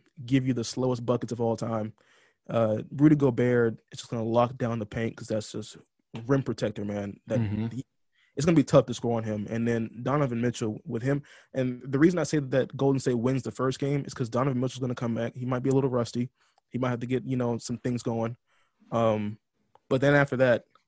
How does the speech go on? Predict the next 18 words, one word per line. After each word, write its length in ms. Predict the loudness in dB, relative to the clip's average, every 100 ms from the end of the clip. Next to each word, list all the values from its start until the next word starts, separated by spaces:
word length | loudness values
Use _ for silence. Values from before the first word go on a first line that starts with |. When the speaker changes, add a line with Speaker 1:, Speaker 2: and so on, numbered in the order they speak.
| _
Speaker 1:
it's 100 | -4
gonna 180 | -2 -2
be 160 | 0 2
like 180 | 0 -2
bubble 460 | 2 2 4 -2 -8 _
Donovan 340 | -6 -4 -2 -2
Mitchell, 240 | -2 -2
where 120 | 0
it's 100 | 0
like 120 | -2 -4
him 200 | -4 -2
versus 300 | -4 -6 -6
Jamal 260 | -2 -2
Murray 260 | -2 -2 -4
just 200 | -6 -8
going 260 | -4 -2
at 160 | -2 -2
it, 120 | -4